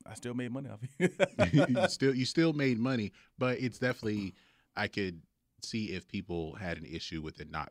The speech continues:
Speaker 2: being fulfilling
Speaker 1: Yeah.
Speaker 2: because they, um,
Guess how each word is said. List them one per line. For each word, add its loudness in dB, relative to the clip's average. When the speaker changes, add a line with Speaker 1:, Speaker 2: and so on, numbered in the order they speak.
Speaker 2:
being -10
fulfilling -10
Speaker 1:
Yeah. -4
Speaker 2:
because -4
they, -6
um, -8